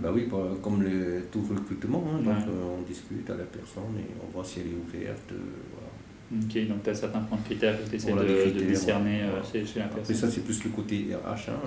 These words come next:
Speaker 2: Mm.
Speaker 1: Après, je fais appel à une personne aussi, euh, pour le recrutement.
Speaker 2: Ok, ok. Euh,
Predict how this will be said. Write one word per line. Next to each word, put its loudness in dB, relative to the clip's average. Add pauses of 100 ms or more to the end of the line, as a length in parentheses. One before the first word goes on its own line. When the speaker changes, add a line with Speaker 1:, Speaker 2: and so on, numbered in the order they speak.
(120)
Speaker 2:
Mm. 6
Speaker 1:
Après, 6
je -2
fais -4
appel 0
à 0
une -2
personne -4
aussi, -4
euh, -10
pour -6
le 0 (220)
recrutement. -6 (320)
Speaker 2:
Ok, -4
ok. -2 (640)
Euh, 4